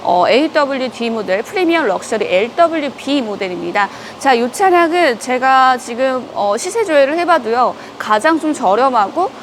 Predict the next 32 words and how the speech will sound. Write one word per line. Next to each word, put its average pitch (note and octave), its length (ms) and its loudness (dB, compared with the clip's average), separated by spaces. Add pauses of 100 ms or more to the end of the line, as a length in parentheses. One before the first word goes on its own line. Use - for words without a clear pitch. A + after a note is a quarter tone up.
(140)
키로수 G4 420 -2
대비 G3+ 460 0
그리고, G#3 640 0 (220)
어, G#3 100 -2
지금 G#3+ 680 0
뭐 F3 100 0
무사고 C#4+ 420 0
차량이고 C4 680 -2 (280)
굉장히 C#4 960 0
가격 B3 400 0
대비 F3+ 400 -2
괜찮게 D#4 460 0
나온 F3 240 0
매물입니다. F#3+ 580 -2 (240)
자, G#3+ 160 0
이 A#3+ 200 0
차량 D4 300 2 (140)
혹시 C4 160 -8
마음에 A#3+ 240 2
드시는 C#4 320 -2
분 B3+ 140 -4
계신가요? A3+ 580 0 (240)
자, G#3+ 140 0
롱 D#4+ 280 2
휠베이스를 F4 600 -2
갖고 C4 260 -2
있는 A#3 420 -2
이 G#3 240 -2
열이 B3+ 400 4
굉장히 A3+ 420 -4
편안한, C4+ 580 0 (280)
어, F#3 280 2